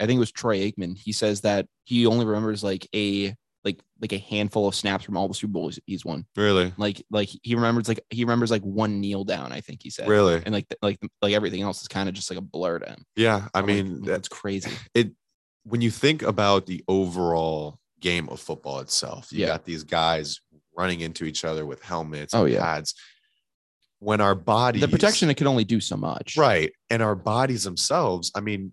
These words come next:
Speaker 2: you know, we weren't made to just
Speaker 1: No.
Speaker 2: run at each other, you know, as fast as we can.
Speaker 1: They used to think that. I mean, I,
Speaker 2: Right.
Speaker 1: I mean, I mean, th-, they, they, they, they literally used to say, "Yeah, lead with your head. Your neck's a
Speaker 2: Right,
Speaker 1: shock absorber."
Speaker 2: right.
Speaker 1: I'm, I'm just like, I'm like, "Are you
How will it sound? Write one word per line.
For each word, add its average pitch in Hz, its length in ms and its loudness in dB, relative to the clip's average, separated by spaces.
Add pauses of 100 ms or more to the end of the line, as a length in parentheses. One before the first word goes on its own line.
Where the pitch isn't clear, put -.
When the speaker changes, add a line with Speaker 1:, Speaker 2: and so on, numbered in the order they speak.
Speaker 2:
you 107 80 -10
know, 101 120 2
we 113 160 2
weren't 147 280 2
made 90 520 0 (220)
to 92 100 -4
just 87 160 0
Speaker 1:
No. 117 260 6
Speaker 2:
run 120 140 4
at 101 140 4
each 98 200 2
other, 95 320 4
you 104 160 0
know, 104 140 6
as 101 100 4
fast 110 340 2
as 107 60 -2
we 113 100 0
can. 98 280 -2
Speaker 1:
They 190 100 4
used 269 220 2
to 254 60 -2
think 277 240 0
that. 165 200 2
I 170 60 2
mean, 170 160 2
I, - 20 4
Speaker 2:
Right. 131 300 4
Speaker 1:
I 185 100 0
mean, 175 220 0
I 160 60 -2
mean, 175 180 -2 (100)
th-, 180 140 -4
they, 180 160 0
they, 160 240 -4 (320)
they, 160 120 2
they 165 220 2
literally 196 240 6
used 190 140 0
to 185 60 -4
say, 240 120 2
"Yeah, 208 180 6
lead 151 220 2
with 185 100 -2
your 156 120 -2
head. 165 200 -2
Your 156 100 0
neck's 165 220 0
a 180 40 8
Speaker 2:
Right, 165 180 8
Speaker 1:
shock 180 300 4
absorber." 175 340 4
Speaker 2:
right. 120 80 0
Speaker 1:
I'm, 135 180 -4
I'm 156 120 -6
just 160 160 -6
like, 156 180 -2
I'm 160 80 -4
like, 156 160 -2
"Are 156 60 0
you 180 160 2